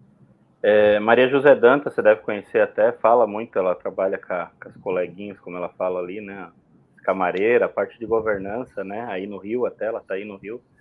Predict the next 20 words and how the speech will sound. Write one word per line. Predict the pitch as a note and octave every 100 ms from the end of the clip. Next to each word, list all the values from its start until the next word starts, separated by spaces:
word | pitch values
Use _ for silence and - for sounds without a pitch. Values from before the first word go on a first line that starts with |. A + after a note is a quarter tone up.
| _ _ _ _ _
E | A2 A2+ A2+ A2+
ela | A#2
sempre | B2 C3+ C#3+
falou | C#3+ D3+ C3+ C#3+
que | C3+
é |
muito | A#2 A#2 C3+ D3 A#2
difícil, | G#2 - - F#2+ F#2 - F#2
né? | F#2+ F#2+ F2+
Você, | F#2 F2 _ G#2+ G2+ G2
e | A2
a | G#2+
pessoa | A#2 - B2 B2
acha | A#2+ -
que | -
o | B2
produto | C#3 B2+ G#2+ B2 D3+ D#3+ - C#3
correto | - A#2 G#2+ A2+ C#3+ - A#2+
pra | - A2
utilizar | G#2+ A#2+ A2 G#2+ A2+ B2 D3